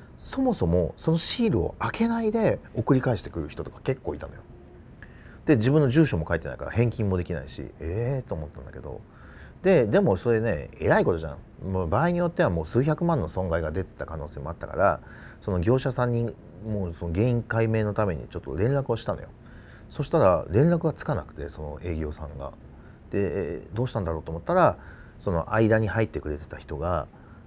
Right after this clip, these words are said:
あのー、「実はちょっと入院したんですよ」って言って、「えー、何があったんですか？」って言ったら、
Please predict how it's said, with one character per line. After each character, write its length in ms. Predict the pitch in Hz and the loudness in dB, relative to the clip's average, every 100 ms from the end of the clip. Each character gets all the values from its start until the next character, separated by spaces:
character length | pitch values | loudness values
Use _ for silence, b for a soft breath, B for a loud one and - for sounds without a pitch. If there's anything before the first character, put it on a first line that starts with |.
| - | -18
あ 120 | 82 | -14
の 100 | 78 | -12
ー、 40 | 76 80 80 - - - - - - - - - 78 | -12 -12 -12 -14 -14 -16 -16 -18 -18 -20 -20 -16 -12
「実 220 | 82 107 | -4 -4
は 60 | |
ち 80 | 76 | -4
ょ 40 | 78 | -6
っ 20 | |
と 240 | 76 65 - - - - - - - - | -8 -10 -12 -20 -20 -20 -20 -20 -20 -10
入 160 | 92 131 | -2 -2
院 60 | 139 | -2
し 60 | |
た 100 | 139 | -4
ん 40 | 92 | -8
で 80 | |
す 80 | - | -8
よ」 80 | - - - - | -16 -18 -20 -20
っ 80 | - | -20
て 0 | |
言 20 | |
っ 260 | - - - | -20 -20 -12
て、 280 | - 101 95 | -8 -6 -6
「え 40 | |
ー、 20 | |
何 180 | 92 120 | -2 0
が 60 | 90 | 0
あ 40 | |
っ 40 | |
た 100 | 80 | -2
ん 60 | 76 | -8
で 60 | - | -10
す 100 | - | -12
か？」 80 | |
っ 20 | - | -14
て 60 | - | -14
言 80 | - | -18
っ 40 | |
た 100 | - | -12
ら、 200 | 69 71 | -10 -12